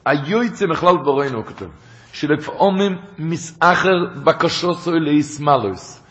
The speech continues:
למה אני מתפלל ומתפלל ומתפלל? למה הוא עדיין לא ישוע? למה עדיין לא חתן? למה עדיין אין ילד? למה עדיין אין פרנסה? למה עדיין חובות? למה? אומר הרב נחל,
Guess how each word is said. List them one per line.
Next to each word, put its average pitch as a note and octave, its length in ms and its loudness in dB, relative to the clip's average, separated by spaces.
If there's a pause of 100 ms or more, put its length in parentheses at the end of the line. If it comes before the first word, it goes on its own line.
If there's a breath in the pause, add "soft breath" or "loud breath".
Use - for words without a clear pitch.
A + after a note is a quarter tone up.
(160 soft breath)
למה D#3+ 240 -2
אני C3+ 120 -6
מתפלל B2 600 -2
ומתפלל B2 680 -4
ומתפלל? A#2 500 -4 (120)
למה D#3 460 2
הוא C#3 160 0
עדיין B2+ 300 -6
לא A#2+ 200 -6
ישוע? G#2 400 -6 (260 loud breath)
למה A#2 160 -4
עדיין A#2 260 -4
לא A2+ 60 -8
חתן? A2+ 400 -6
למה A2+ 200 -4
עדיין A2 320 -6
אין G#2 180 -10
ילד? G#2 280 -8
למה A2+ 140 -10
עדיין A2+ 220 -6
אין A2 180 -10
פרנסה? G#2+ 400 -8
למה A#2+ 180 -4
עדיין A#2+ 280 -4
חובות? G#2+ 460 -8 (340 soft breath)
למה? D3+ 340 4 (680 loud breath)
אומר C3+ 180 0
הרב C#3+ 280 4 (140)
נחל, A#2 340 2